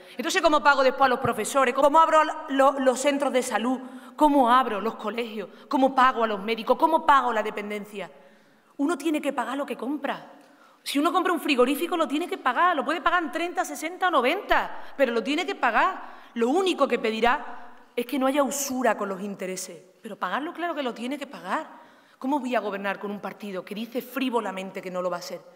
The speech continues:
y pone en riesgo lo que es de todo? ¿Y cómo voy a gobernar con un partido que tiene de referente en Andalucía a Diego Cañamero, a Sánchez Gordillo y al Sindicato del Campo, que todos lo conocemos bien en nuestra tierra?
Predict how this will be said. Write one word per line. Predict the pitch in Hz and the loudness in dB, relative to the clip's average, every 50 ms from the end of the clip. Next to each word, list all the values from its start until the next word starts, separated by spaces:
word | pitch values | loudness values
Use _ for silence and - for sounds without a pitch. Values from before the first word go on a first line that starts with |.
| - - _ _ | -20 -20 _ _
y | - 240 208 | -8 -6 2
pone | - 285 - 311 285 | 2 4 4 4 2
en | 269 254 233 | 2 2 0
riesgo | - 240 262 262 254 240 254 262 - - - - - - - - | 0 0 2 2 2 2 0 -6 -12 -12 -16 -20 -20 -20 -14 -10
lo | 208 196 | -10 -8
que | 202 208 | -8 -8
es | 196 | -8
de | 202 185 | -8 -8
todo? | - 196 175 160 156 - - - - _ _ _ _ _ _ _ _ _ | -8 -8 -10 -10 -12 -16 -20 -20 -20 _ _ _ _ _ _ _ _ _
¿Y | - | -8
cómo | - - 262 247 262 226 | -2 0 2 2 2 2
voy | 226 220 | 2 0
a | 214 | 0
gobernar | 190 196 185 175 185 185 175 180 - - | 0 0 -2 -4 -4 -6 -8 -8 -8 -6
con | - 208 226 | -4 -2 -2
un | 247 240 240 | -2 0 2
partido | 233 214 - - 226 214 226 214 | 0 0 0 -2 -2 -2 -2 -2
que | 208 | -2
tiene | 196 220 226 240 | -4 -2 0 0
de | 233 233 | 2 2
referente | 214 214 226 220 - 226 220 240 254 262 247 269 | 0 0 -2 -2 -2 0 2 2 2 2 2 2
en | 240 233 | 2 2
Andalucía | 233 233 220 208 208 202 - - 262 254 233 220 - | 2 2 0 0 0 -4 -6 -4 0 2 2 2 2
a | - 220 | 2 0
Diego | 240 262 269 277 269 | 0 2 2 2 2
Cañamero, | - 254 240 233 233 233 240 262 262 254 | 4 0 -2 -2 -2 0 2 2 4 4
a | 240 247 | 2 4
Sánchez | 311 294 285 294 311 285 | 2 2 2 2 2 2
Gordillo | 254 262 240 254 302 285 277 269 | 4 4 2 2 2 2 4 4
y | 277 | 4
al | 269 269 | 2 2
Sindicato | 277 294 285 269 269 269 - 320 330 320 330 | 0 -2 -2 -2 0 2 4 4 6 6 6
del | 320 311 294 - | 6 4 4 4
Campo, | - 320 320 311 - 277 - - - - - - - | 4 4 4 4 4 0 0 0 -4 -6 -6 0 4
que | 339 311 - | 4 4 6
todos | - 359 359 359 359 349 | 8 8 8 8 8 8
lo | 349 339 | 8 8
conocemos | 349 330 311 311 294 - 359 330 320 330 320 311 | 8 6 4 4 4 2 2 4 4 4 4 4
bien | 320 330 320 311 302 | 4 4 4 4 4
en | 294 277 | 4 4
nuestra | 277 277 262 294 262 262 262 | 4 4 4 4 2 2 2
tierra? | 277 262 247 240 226 226 208 | 2 2 2 2 2 2 0